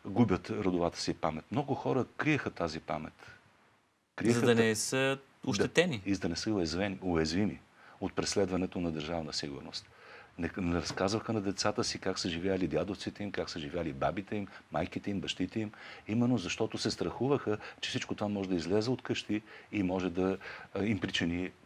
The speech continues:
Speaker 1: много неприятности, включително и репресии. Тоест, а, аз се опитвам с тази книга да възстановя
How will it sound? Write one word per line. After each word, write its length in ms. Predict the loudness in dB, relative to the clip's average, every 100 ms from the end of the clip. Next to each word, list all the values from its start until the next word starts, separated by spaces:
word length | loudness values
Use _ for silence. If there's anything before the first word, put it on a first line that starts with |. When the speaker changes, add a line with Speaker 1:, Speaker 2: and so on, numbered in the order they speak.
| 0
Speaker 1:
много 300 | 4 4 2
неприятности, 680 | -4 -2 -2 -4 -10 -6
включително 600 | -4 -2 0 0 0 2
и 100 | 2
репресии. 500 | 0 0 0 0 -4 -8 -8 -8 -8 -10 -10 0
Тоест, 360 | 2 2 -2 -8 -12 -10 0
а, 220 | 2 2 0 -20 -20 -20 -20 _ -2
аз 160 | 0 4
се 80 | 4
опитвам 540 | 6 4 4 2 0 -2
с 220 | -2 0
тази 240 | 4 4 4
книга 400 | 2 0 0 -8 -10 -20 -20 -20 -18
да 320 | -4 2 4 4
възстановя 920 | 2 4 4 4 4 4 4 6 4